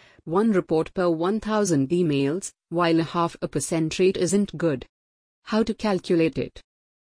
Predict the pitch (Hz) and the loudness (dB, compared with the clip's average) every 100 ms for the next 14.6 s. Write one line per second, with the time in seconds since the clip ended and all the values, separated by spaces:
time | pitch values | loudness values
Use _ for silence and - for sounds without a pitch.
0 | - 202 196 185 190 180 - 185 - - | -6 -4 -2 -2 0 0 2 -2 -2 -2
1 | 196 214 226 208 220 196 220 - 214 175 | 0 0 2 0 2 2 2 2 2 2
2 | 135 - _ - 185 180 170 - - 143 | 0 -10 _ -4 0 0 0 -2 -4 -2
3 | 165 170 190 202 165 160 156 170 151 170 | 0 2 2 2 2 2 0 -2 -2 -4
4 | - 143 139 - 165 156 156 156 170 156 | -2 -4 -4 -6 -4 -2 0 0 2 0
5 | 156 170 202 220 175 156 151 - 190 139 | 0 0 0 2 2 0 -2 -4 -4 -4
6 | - - - _ _ _ _ _ 170 180 | -8 -14 -20 _ _ _ _ _ 0 2
7 | 190 208 190 147 143 - _ _ _ 202 | 2 2 2 2 -2 -10 _ _ _ 0
8 | 196 226 226 180 190 - - 185 190 180 | 2 4 4 4 2 -2 0 2 2 0
9 | 170 139 - - - _ _ _ _ - | 2 2 -2 -12 -20 _ _ _ _ -6
10 | 190 202 175 147 143 170 165 - - 185 | 2 4 4 0 -2 -2 -2 -4 -4 -2
11 | 180 196 196 170 - 151 - - 160 147 | 2 2 4 4 2 -4 -6 -6 -4 -4
12 | 185 254 240 233 - 165 170 - 139 - | -2 0 2 0 0 0 0 -2 -6 -4
13 | 151 - 165 147 - 165 156 - - 160 | -4 -2 -2 -2 -2 -2 -2 -4 -4 -2
14 | 196 196 202 196 190 180 | -2 0 2 4 4 4